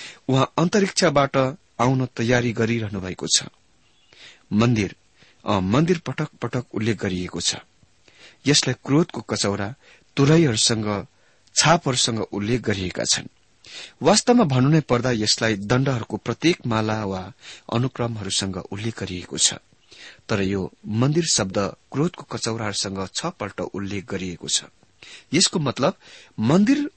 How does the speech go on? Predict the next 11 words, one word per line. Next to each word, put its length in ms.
उल्लेखको 480
सम्बन्धमा 680
अरू 220
सबै 340
दण्डहरूलाई 720
एक 180
ठाउँमा 280
मिलाएर 500
भन्दा 360
पनि 380
धेरैपल्ट 680